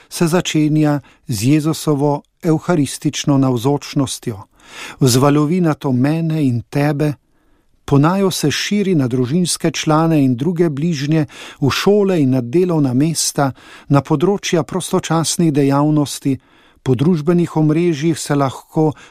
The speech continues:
neomajno širi po vsem svetu, zajame družbena dogajanja, gospodarske trende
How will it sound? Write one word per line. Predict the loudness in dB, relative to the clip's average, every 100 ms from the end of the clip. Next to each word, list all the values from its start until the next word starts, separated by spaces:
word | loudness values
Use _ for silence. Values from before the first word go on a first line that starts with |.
| 0
neomajno | 2 2 2 2 0 0 0 0
širi | -2 -2 0 0
po | 0 -4
vsem | -4 -4 -4
svetu, | -2 -2 -2 -6 -12 _ _ _ _ -20 -6
zajame | 2 4 4 2 0 -2
družbena | -6 -4 -4 -2 0 2 0
dogajanja, | -2 -2 -2 0 0 2 2 -2 -8 -20 _
gospodarske | -2 0 0 0 0 -4 -4 -6
trende | -2 0 2 2 0